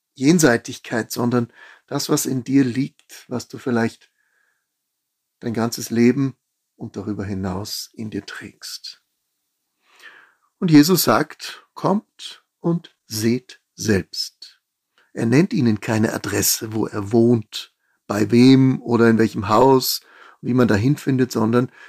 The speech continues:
sie müssen selber sehen.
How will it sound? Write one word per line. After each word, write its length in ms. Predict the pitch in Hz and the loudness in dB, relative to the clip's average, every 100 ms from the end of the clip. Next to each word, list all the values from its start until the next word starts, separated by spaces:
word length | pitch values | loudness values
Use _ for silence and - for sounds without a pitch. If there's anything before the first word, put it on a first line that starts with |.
| - _ | -20 _
sie 180 | 143 | -2
müssen 580 | 131 143 170 - 180 175 | 4 4 4 2 -2 -6
selber 600 | - - 113 117 117 123 120 | -6 -2 4 4 4 2 -2
sehen. 580 | 117 175 196 - - | -2 0 -2 -6 -12